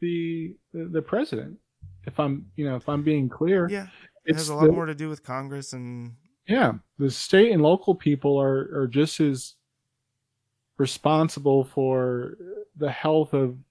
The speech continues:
Speaker 1: the economy, the real economy, that, than the president is. Do you think he's gonna veto a bill that puts people back to work or, you know, or
Speaker 2: No, I don't, but I also don't think that he's gonna,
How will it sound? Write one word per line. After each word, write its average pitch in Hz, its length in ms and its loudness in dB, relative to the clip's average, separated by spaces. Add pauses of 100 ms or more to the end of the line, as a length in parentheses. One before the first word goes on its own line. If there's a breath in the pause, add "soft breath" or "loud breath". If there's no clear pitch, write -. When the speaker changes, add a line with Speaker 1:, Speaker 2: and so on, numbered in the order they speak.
Speaker 1:
the 147 140 -2
economy, 135 800 -4 (300)
the 127 100 -2
real 170 260 4
economy, 123 640 -4 (100)
that, 143 280 -4
than 151 220 -6
the 170 60 -6
president 254 520 -6
is. 151 240 -16 (440 soft breath)
Do 190 80 0
you 254 100 2
think 226 220 0
he's 190 180 4
gonna 185 200 4
veto 147 760 4
a 135 80 -4
bill 127 680 -2 (640)
that 127 420 -6 (580)
puts 156 240 2
people 156 320 -2
back 131 300 -2
to 127 100 -4
work 131 420 -2
or, 120 380 -4
you 147 100 -8
know, 117 320 -8
or 127 120 -6
Speaker 2:
No, 127 280 -2
I 165 140 -6
don't, 165 360 -8
but 143 120 -8
I 151 100 -6
also 160 220 -8
don't 156 180 -10
think 160 180 -14
that 156 120 -12
he's 147 420 -12
gonna, 135 460 -12